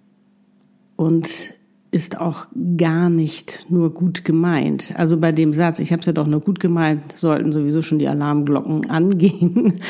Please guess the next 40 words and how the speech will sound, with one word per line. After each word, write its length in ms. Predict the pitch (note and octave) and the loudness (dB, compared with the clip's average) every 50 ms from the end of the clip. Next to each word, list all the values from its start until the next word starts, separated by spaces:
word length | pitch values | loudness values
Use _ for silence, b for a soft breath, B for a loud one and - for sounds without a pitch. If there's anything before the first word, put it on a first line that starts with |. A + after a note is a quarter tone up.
| F#4+ F#4+ F4 C#4 A3 B - | -6 -6 -4 -4 -4 B 2
denn 380 | F3 F3 F3 F3 F3 F3+ F3 - - - - | 2 4 4 4 2 0 -2 -6 -14 -14 -6
bei 280 | - F3 D#3 D#3 D#3 D#3 | -4 0 0 2 2 2
den 440 | D3+ C#3+ D3 F#3+ A#3 A#3 F#3 E3+ - | 0 2 2 4 4 4 2 2 0
Aktionen 600 | - D3 C#3 - - - - E3 D#3 D#3 D3+ - | -2 -4 -6 -6 -4 -2 0 2 2 2 2 0
ist 220 | - D3 - - | -2 -4 -2 -2
es 180 | E3 D#3 - - | -2 -2 -2 -8
immer 520 | - - A3+ A3 G#3 F3+ D#3 D3+ D3+ D3+ | -2 0 2 2 4 2 2 0 -2 -4
zu 160 | - - - | -4 -6 -6
ihrem 380 | - - F3 F3 D#3+ D#3 C#3+ C#3+ | -2 0 0 0 2 0 0 -2
Vorteil, 600 | - - D3 C3+ - - - - - - - - - - - _ _ _ _ _ _ _ _ _ _ _ _ | -2 -6 -6 -6 -6 -8 -10 -10 -10 -8 -10 -12 -16 -20 -20 _ _ _ _ _ _ _ _ _ _ _ _
wenn 240 | D#3 D3+ D#3 D#3 - | 0 2 2 0 0
auch 320 | - D3 D#3 D3+ D3 - | -2 -4 -4 -4 -6 -8
unbewusst, 720 | - - C3+ C3 C3 G#2+ F2+ - - - - - - - - | -8 -8 -6 -4 -4 -6 -6 -8 -10 -12 -12 -12 -14 -8 -4
ne? 140 | - - C4+ | -4 -2 -2
Also 180 | A#3+ F3+ D#3+ | -2 -2 -2
ich 100 | D#3+ E3 | -2 -2
will 100 | F3 D#3+ | -2 0
da 80 | D#3 D3+ | 0 2
jetzt 300 | D3+ C#3+ C#3+ C#3+ - - | 0 0 -2 -4 -4 -2
gar 180 | D3+ C#3+ D3+ | 0 0 2
nicht 200 | D#3 D3+ D3 C#3+ | 2 0 -2 -2
sagen, 340 | D3+ D3+ D3 C#3+ C3+ C#3+ C#3+ | -2 -2 0 0 0 0 -2
dass 160 | C#3 C#3 - | -2 -2 -4
es 120 | C3 C3 - | -8 -4 -4
jetzt 240 | D3 C3+ - - - | -4 -4 -4 -6 -6
bewusst 360 | D#3 E3 F#3 F#3+ F#3 - - | -4 -2 -2 -2 -4 -4 -4
gewählt 400 | F3 D#3+ E3 F3+ E3+ F3 E3 F3 | -2 0 2 2 2 2 0 -2
ist, 160 | - D#3 - | -4 -2 -2
aber 120 | E3 E3 | -2 -2
es 100 | E3 E3 | 0 0
ist 160 | F#3 E3+ D#3+ - | 0 -2 0 -2
oft 240 | - E3+ - - | -4 -4 -4 -4
unbewusst, 680 | - F3+ E3 F3 D#3 D3 C#3 C3+ C#3 D3+ F3 F3 - B B B B B B B B B B B B B B - | -2 0 2 2 2 2 0 0 0 0 0 -2 -6 B B B B B B B B B B B B B B 2
denn, 340 | E3+ E3+ F3 F3 F3 D#3 - | 4 4 4 4 4 2 2
ähm, 500 | - F3+ F3 F3 F3 F3 F3 E3+ E3 E3+ - - - _ _ _ _ _ _ _ _ _ _ _ _ _ _ _ _ _ _ - - - | 2 2 2 4 4 4 2 2 0 -2 -8 -16 -20 _ _ _ _ _ _ _ _ _ _ _ _ _ _ _ _ _ _ -16 -10 -4
da 120 | - D#3+ D#3+ | 0 0 0
geht 220 | D#3+ F#3+ G3 F3+ | 2 2 2 2
es 120 | F3+ F3 | 2 2
nämlich 340 | - E3 E3 D#3+ D#3 D#3+ - | 2 2 2 2 0 -2 -2
eher 240 | - D#3+ E3 E3 | -2 0 0 0